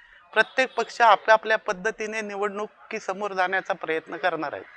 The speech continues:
त्यामुळे साहजिक आहे, त्यांच्याबद्दल, त्यांच्या नीती आणि धोरणाबद्दल मी काय बोलणार?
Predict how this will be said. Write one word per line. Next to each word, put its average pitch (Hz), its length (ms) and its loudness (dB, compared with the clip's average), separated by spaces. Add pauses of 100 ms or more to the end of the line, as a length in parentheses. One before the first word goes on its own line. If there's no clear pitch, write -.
(480)
त्यामुळे 262 380 0
साहजिक 262 480 4
आहे, 262 80 -2
त्यांच्याबद्दल, 240 800 -2
त्यांच्या 226 400 -2
नीती 240 420 -6
आणि 226 220 -2
धोरणाबद्दल 208 640 -4
मी 214 120 -10
काय 190 200 2
बोलणार? 143 300 -8